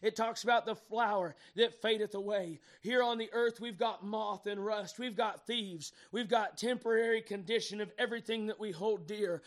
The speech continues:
Your money can dis-, disappear tomorrow. And it doesn't have to be any explanation. War can ravage. Famine can wreak havoc. Plagues can come through and kill. Dogs tear and swine trample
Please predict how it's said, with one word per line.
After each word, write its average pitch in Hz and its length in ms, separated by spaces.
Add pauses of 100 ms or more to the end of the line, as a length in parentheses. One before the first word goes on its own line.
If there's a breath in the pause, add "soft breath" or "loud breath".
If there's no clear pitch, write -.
(160 loud breath)
Your 226 160
money 233 320
can 214 220
dis-, 226 300 (200)
disappear 233 680 (260 loud breath)
tomorrow. 214 720 (320 soft breath)
And 233 120
it 220 100
doesn't 226 280
have 220 220
to 214 100
be 214 240
any 220 280
explanation. 208 880 (220 soft breath)
War 240 400
can 214 240
ravage. 196 540
Famine 233 480
can 196 200
wreak 208 240
havoc. 185 400 (440 loud breath)
Plagues 226 460
can 220 180
come 226 220
through 233 240
and 202 180
kill. 208 440 (240 loud breath)
Dogs 226 480
tear 240 340
and 226 100
swine 226 520
trample 233 580